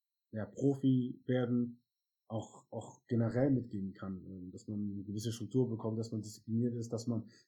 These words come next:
generell Sport macht, ähm, dass man natürlich Ziele und Träume hat,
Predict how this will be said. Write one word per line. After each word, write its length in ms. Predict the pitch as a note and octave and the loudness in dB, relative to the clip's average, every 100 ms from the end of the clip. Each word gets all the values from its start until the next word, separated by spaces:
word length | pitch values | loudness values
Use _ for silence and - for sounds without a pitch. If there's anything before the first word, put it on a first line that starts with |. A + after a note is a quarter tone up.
| - | -2
generell 320 | A#2+ B2 C3+ | 2 6 4
Sport 340 | C3 B2 C3+ | 4 2 2
macht, 420 | B2 D3+ - - _ _ - _ _ | 2 0 -2 -12 _ _ -20 _ _
ähm, 260 | B2 A#2+ A#2+ | 0 4 6
dass 160 | C3+ D3+ | 6 6
man 80 | |
natürlich 420 | D3+ C#3 G#3+ F#3 - | 6 6 4 4 6
Ziele 240 | D3+ C#3+ | 6 8
und 140 | B2+ | 6
Träume 340 | - C3+ C#3+ B2+ | 6 6 6 4
hat, 320 | D3+ - - | 2 -4 -16